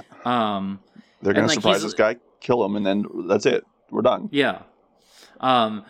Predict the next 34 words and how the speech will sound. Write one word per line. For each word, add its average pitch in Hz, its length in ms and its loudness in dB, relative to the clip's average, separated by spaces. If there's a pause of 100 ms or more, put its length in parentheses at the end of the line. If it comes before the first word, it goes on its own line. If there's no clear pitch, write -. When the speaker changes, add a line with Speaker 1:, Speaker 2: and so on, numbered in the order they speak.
Speaker 1:
but 190 140 2
he 202 180 2
is 226 160 4
going 208 240 2
to 190 140 -2
enjoy 147 500 2
antagonizing 135 720 -2
Kurapika 104 640 -2
until 113 260 -4
he 107 80 0
goes. 80 600 -8
He 147 160 0
is 170 120 8
Speaker 2:
Yeah. - 60 4
Speaker 1:
gonna 170 160 0
ride 160 180 6
in 165 80 0
the 160 60 2
back 147 300 2
of 147 60 -2
this 147 180 -2
car 147 320 2
with 127 200 -6
Kurapika 123 540 -2
and 110 100 -6
just 117 160 -8
be 117 120 -6
like, 101 260 -6 (460)
"Hey, 175 100 0
what's, 175 400 0
what 175 160 -2
up, 190 160 -4
little 143 140 -8
punk 139 300 -4